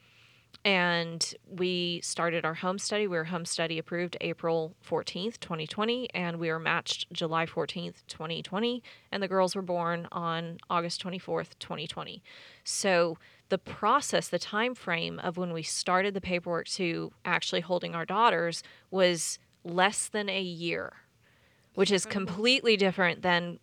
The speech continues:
Speaker 1: what, you know, Casey and Kellen had to go through, and
Speaker 2: Mm-hmm.
Speaker 1: then also my sister and so many other people. So our waiting time frame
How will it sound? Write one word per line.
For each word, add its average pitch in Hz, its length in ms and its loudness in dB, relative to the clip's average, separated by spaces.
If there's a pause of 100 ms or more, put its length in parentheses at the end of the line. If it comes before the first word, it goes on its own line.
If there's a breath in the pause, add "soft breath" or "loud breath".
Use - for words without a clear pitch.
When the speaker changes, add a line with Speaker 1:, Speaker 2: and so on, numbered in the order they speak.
(120)
Speaker 1:
what, 180 260 2 (160)
you 202 120 -6
know, 165 320 -2
Casey 175 380 -2
and 175 80 -4
Kellen 208 300 0
had 180 140 0
to 175 60 -4
go 170 200 2
through, 175 340 0
and 175 80 2
Speaker 2:
Mm-hmm. 160 60 -6
Speaker 1:
then 165 180 -4
also 170 340 -4
my 170 140 -6
sister 196 400 -2
and 180 160 -2
so 180 140 -4
many 170 200 -6
other 220 220 -2
people. - 360 -8 (380 loud breath)
So 202 300 2
our 185 200 6
waiting 233 420 2
time 208 360 0
frame 175 640 -4